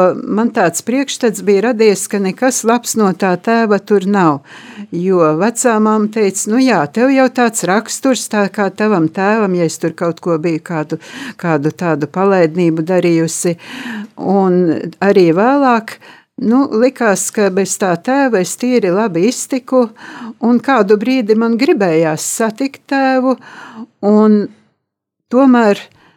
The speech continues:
tas kaut kā paslīdēja garām, un tad tikai īsi pirms laulībām vīrs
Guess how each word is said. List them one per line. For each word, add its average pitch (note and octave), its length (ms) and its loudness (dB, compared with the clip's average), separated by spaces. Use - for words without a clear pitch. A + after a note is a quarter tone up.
tas G3 240 -4
kaut F#3 320 -2
kā G#3 160 0
paslīdēja F3+ 680 2
garām, C4+ 440 4
un G3+ 80 0
tad B3+ 240 2
tikai A3 300 0
īsi A3+ 340 -4
pirms E3 300 -2
laulībām G#3 720 2
vīrs A3+ 260 0